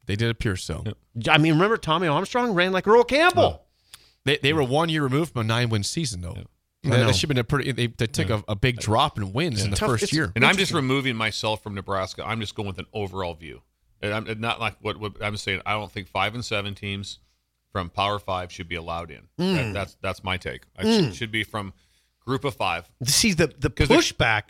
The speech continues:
Speaker 3: Bill, would be the Foster Farms Bowl worked out so well, not only just from the game standpoint, but it was a great experience for the kids. They went out there to San Francisco, had a
Speaker 2: I don't
Speaker 3: great
Speaker 2: think,
Speaker 3: time.
Speaker 2: I don't think it was bad. I just don't think that's,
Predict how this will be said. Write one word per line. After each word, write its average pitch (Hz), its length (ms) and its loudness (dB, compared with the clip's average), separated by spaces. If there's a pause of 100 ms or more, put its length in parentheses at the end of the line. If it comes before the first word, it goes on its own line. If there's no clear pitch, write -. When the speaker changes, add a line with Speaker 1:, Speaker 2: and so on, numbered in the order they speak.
Speaker 3:
Bill, 117 220 4
would 120 200 0
be 117 340 0 (480)
the 131 60 2
Foster 185 440 2
Farms 160 400 -2
Bowl 127 240 0
worked 139 300 0
out 127 220 0
so 226 480 2
well, 175 360 4
not 175 200 2
only 190 260 2
just 135 300 -4
from 139 140 2
the 110 80 -2
game 135 280 0
standpoint, 127 420 -2
but 139 100 0
it 143 60 -2
was 202 240 2
a 208 60 0
great 131 260 2
experience 107 480 -2
for 110 120 -6
the 90 80 -8
kids. - 440 -10 (380)
They 117 80 0
went 143 140 4
out 160 140 2
there 156 100 2
to 127 60 -2
San 135 280 0
Francisco, 123 720 -2 (600)
had 127 140 4
a 139 40 6
Speaker 2:
I 143 40 6
don't 160 80 6
Speaker 3:
great 147 160 6
Speaker 2:
think, 147 140 2
Speaker 3:
time. 139 80 4
Speaker 2:
I 139 80 4
don't 139 140 -2
think 139 180 -6
it 127 80 -2
was 160 200 -2
bad. 85 300 -6
I 107 100 -4
just 120 140 -4
don't 131 160 -4
think 127 200 -6
that's, 123 200 -4